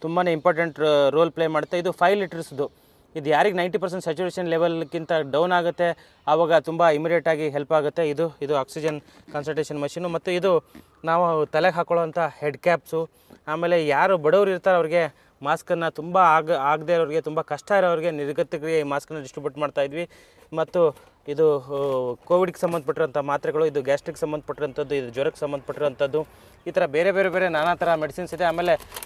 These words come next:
ಇದು ಸಿರಪ್ಸ್ ಇದೆ, ಇದು ಕಫ್ಗೆ ಸಂಬಂಧಪಟ್ಟಿರೋಂಥ ಸಿರಪ್ ಇದು, ಇದು, ಇದು ನೋಡ್ಬೋದು ಈ ಸಿರಪ್ಪು. ಆಮೇಲೆ ಇಲ್ಲಿ, ಇಲ್ಲಿ ಮೆಡಿಸಿನ್ಸ್ ಇದೆ, ಇದು ವಿಟಮಿನ್ ಸಿ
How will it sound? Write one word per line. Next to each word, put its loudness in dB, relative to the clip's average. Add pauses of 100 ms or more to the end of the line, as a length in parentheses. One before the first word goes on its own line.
(120)
ಇದು -4
ಸಿರಪ್ಸ್ -4
ಇದೆ, -2 (520)
ಇದು -8
ಕಫ್ಗೆ 2
ಸಂಬಂಧಪಟ್ಟಿರೋಂಥ -4
ಸಿರಪ್ -4
ಇದು, -4 (880)
ಇದು, -6 (220)
ಇದು -14
ನೋಡ್ಬೋದು -2
ಈ -8
ಸಿರಪ್ಪು. -6 (1700)
ಆಮೇಲೆ 0 (340)
ಇಲ್ಲಿ, -2
ಇಲ್ಲಿ -6
ಮೆಡಿಸಿನ್ಸ್ -4
ಇದೆ, -2
ಇದು -4
ವಿಟಮಿನ್ 0
ಸಿ 0